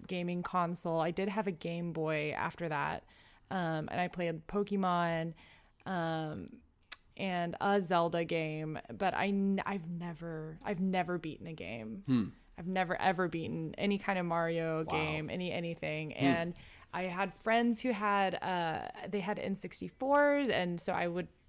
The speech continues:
Speaker 1: be around Mario Kart, but I, uh, was, I was pretty bad at it. I was like, "Wha-, how come everyone else pushes the buttons better than me?" Like, I just
Speaker 2: Yeah.
Speaker 1: wasn't nailing it.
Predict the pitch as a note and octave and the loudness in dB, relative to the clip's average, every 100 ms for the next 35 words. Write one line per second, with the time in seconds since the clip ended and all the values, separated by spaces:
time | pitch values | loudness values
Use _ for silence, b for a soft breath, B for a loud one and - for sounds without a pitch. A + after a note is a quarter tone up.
0 | - F#3 F#3+ F3 D#3+ E3 F#3+ G#3+ A3 - | -10 -4 0 0 0 0 2 2 0 -2
1 | B3 - - - G#3+ G3+ G#3 G#3+ - A3 | -10 -14 -20 -6 0 2 4 2 2 4
2 | G#3+ - F3+ E3+ - F3 E3+ E3+ - E3 | 4 2 0 0 0 0 0 -2 -2 -2
3 | D#3+ D#3+ F#3+ D#3+ - - G3+ G#3+ D4 D#4 | -2 -4 -6 -8 -12 -4 -2 -2 0 2
4 | E3 F3+ F3+ D#3 D3+ D3 F#3+ F3+ E3 - | 4 4 4 0 0 0 0 -2 -4 -10
5 | B B B B A#3 - - A3+ - - | B B B B 0 -2 -8 -14 -16 -20
6 | - - - B3+ - E4+ D#4+ C#4+ D#4+ D#4 | -18 -12 -6 -4 2 4 4 4 4 4
7 | D4 D#4 - - D#4 D4+ C4+ A#3 A3+ B3+ | 4 2 0 -2 -2 0 0 2 2 2
8 | D#4 D4+ A3 B3 B3 A#3 A3+ A3 G3+ F#3 | 2 0 2 4 4 4 4 4 2 2
9 | F3 F3+ F3+ G3 - - F#3 F#3 E3+ - | 0 -2 -2 -4 -4 -4 0 2 0 -2
10 | E3+ E3 F3 G3+ A#3+ A#3+ | -4 -4 -2 0 0 -2